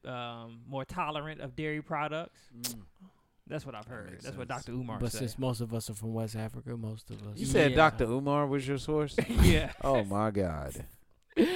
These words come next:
Speaker 3: right.
Speaker 2: That's what Doctor Umar say. <laughs>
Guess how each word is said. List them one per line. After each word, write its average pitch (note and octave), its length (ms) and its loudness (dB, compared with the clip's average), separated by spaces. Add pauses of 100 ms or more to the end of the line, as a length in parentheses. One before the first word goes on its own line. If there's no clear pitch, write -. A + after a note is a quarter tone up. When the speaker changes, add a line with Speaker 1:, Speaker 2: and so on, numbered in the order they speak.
(760)
Speaker 3:
right. D3+ 540 6
Speaker 2:
That's C#3+ 200 6
what A#2 200 4
Doctor C#3 340 8
Umar A2 560 2
say. D#2+ 400 -2 (1040)
<laughs> E3+ 60 -4